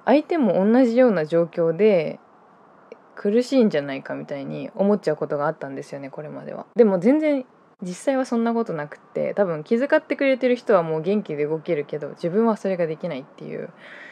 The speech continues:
なんかそこの状況を最近やっとなんか区別できるようになってきて、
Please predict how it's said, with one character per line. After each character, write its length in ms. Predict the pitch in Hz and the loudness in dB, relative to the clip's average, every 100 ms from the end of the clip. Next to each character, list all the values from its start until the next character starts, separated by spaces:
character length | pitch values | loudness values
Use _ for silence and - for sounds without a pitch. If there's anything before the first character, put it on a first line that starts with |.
| - | -14
な 80 | - | -10
ん 40 | 208 | -8
か 80 | |
そ 120 | 156 185 | -8 -4
こ 120 | 220 | 0
の 200 | 220 208 _ _ _ _ 180 | 0 -2 _ _ _ _ -6
状 200 | 196 196 | -2 -2
況 240 | - 180 | -2 0
を 340 | 175 208 170 - _ _ _ _ _ _ - | 0 0 -4 -8 _ _ _ _ _ _ -20
最 280 | - 254 247 | -6 0 0
近 140 | 240 | 2
や 80 | 214 | 2
っ 60 | 208 | 2
と 100 | 208 | 0
な 80 | 185 | -2
ん 60 | |
か 100 | - | -4
区 140 | - 175 | -4 -2
別 180 | 156 - | -2 -6
で 100 | - | -14
き 120 | 143 | -14
る 60 | |
よ 20 | - | -14
う 20 | |
に 60 | |
な 40 | - | -18
っ 40 | |
て 60 | - | -20
き 100 | - | -14
て、 280 | 127 123 | -10 -10